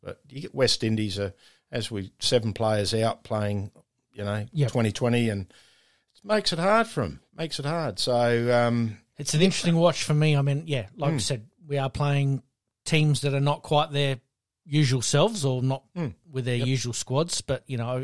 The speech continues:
Speaker 2: it'll be interesting to see when obviously England and, and, uh, India come out next year, uh, at some stage there, um, or in the future to see what the crowds actually are like. And then I think it has to be re-looked at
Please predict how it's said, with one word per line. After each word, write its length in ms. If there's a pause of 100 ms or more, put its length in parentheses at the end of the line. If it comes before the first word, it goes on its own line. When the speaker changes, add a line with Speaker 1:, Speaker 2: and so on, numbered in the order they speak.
Speaker 2:
it'll 180
be 120
interesting 360
to 40
see 220
when 240
obviously 420
England 400
and, 240 (480)
and, 320
uh, 140
India 400
come 200
out 200
next 400
year, 500
uh, 160
at 220
some 220
stage 380
there, 460 (120)
um, 260
or 280
in 120
the 80
future 420
to 180
see 220
what 220
the 80
crowds 360
actually 360
are 60
like. 340 (100)
And 240
then 480
I 80
think 260
it 140 (440)
has 260
to 80
be 180
re-looked 540
at 220